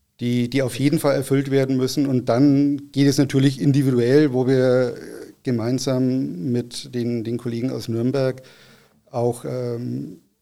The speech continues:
abklopfen und, ähm, festlegen, welche Immobilienentwicklung am wirtschaftlichsten auf diesem Grundstück zu, äh, zu errichten ist. Und, ähm,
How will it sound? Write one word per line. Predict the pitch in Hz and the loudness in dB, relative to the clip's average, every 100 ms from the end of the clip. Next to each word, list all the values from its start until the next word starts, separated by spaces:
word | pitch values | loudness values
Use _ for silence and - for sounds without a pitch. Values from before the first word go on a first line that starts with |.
| _ _ _ | _ _ _
abklopfen | 139 135 - 131 127 - 139 139 | -8 -6 0 0 2 2 4 4
und, | 139 120 123 - | 2 2 0 0
ähm, | 131 120 120 120 120 123 143 170 _ _ _ _ _ _ _ _ | 0 0 0 0 -2 -4 -6 -14 _ _ _ _ _ _ _ _
festlegen, | _ 131 127 - 131 127 131 123 | _ -2 0 0 0 2 2 2
welche | 117 117 131 123 123 123 110 123 - 240 | 0 0 0 2 0 -2 -6 -12 -18 -6
Immobilienentwicklung | 131 127 131 127 135 123 139 131 135 123 123 123 - _ _ - | -4 -2 0 0 0 -2 -2 0 2 4 2 0 -10 _ _ -8
am | 135 123 127 | -2 2 4
wirtschaftlichsten | 151 - 151 - 147 139 - 151 147 147 143 _ _ _ _ _ _ - | 4 2 -4 -2 -8 -8 -2 0 2 0 -4 _ _ _ _ _ _ -4
auf | 143 135 | -4 -2
diesem | 151 139 139 | 0 2 2
Grundstück | 135 135 139 135 - | 2 2 0 -2 -2
zu, | 143 | 0
äh, | 131 127 127 | 0 0 -2
zu | 127 | -4
errichten | 139 131 131 - 143 | -4 -2 -4 -2 -2
ist. | 139 131 131 - | 0 -2 -4 -6
Und, | 139 127 120 | -2 0 -2
ähm, | - 123 117 117 117 117 | -2 -4 -2 -2 -4 -6